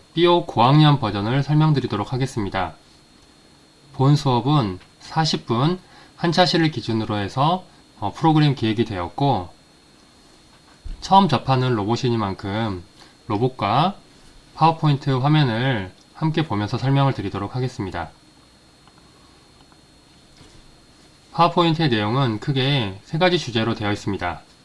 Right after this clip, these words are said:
비오 로봇이 어떤 로봇인지 간단하게 설명을 하고, 로봇 코딩과 비오를 연결하는 부분, 그리고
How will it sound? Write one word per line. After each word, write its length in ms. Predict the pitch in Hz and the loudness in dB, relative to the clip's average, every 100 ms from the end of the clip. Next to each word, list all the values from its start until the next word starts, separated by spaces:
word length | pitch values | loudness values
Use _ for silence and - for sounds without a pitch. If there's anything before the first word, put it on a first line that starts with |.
| - - - - - - - - - - - - | -20 -20 -20 -20 -20 -20 -20 -20 -20 -20 -20 -4
비오 200 | 175 180 | 4 6
로봇이 380 | 143 113 123 - | 6 4 2 0
어떤 260 | 104 - 151 | -2 2 2
로봇인지 480 | 131 117 - 113 117 | 2 2 -2 -2 -2
간단하게 460 | 98 98 110 110 | -4 -4 -2 -2
설명을 380 | 107 131 127 123 | -2 -2 -2 0
하고, 500 | 135 117 98 139 190 - - - - - - - - | 0 0 0 0 -2 -10 -20 -20 -20 -20 -20 -14 -2
로봇 260 | 117 156 | 2 2
코딩과 800 | - 139 135 123 123 123 123 123 - | 2 2 2 2 4 4 4 0 -2
비오를 640 | 160 160 135 117 135 113 104 | 2 4 4 2 0 0 -2
연결하는 560 | 98 139 151 135 131 | 0 4 4 4 2
부분, 400 | 107 95 95 85 - - - | -2 -4 -6 -6 -14 -20 -20
그리고 560 | - 107 98 147 208 | -10 -6 0 2 2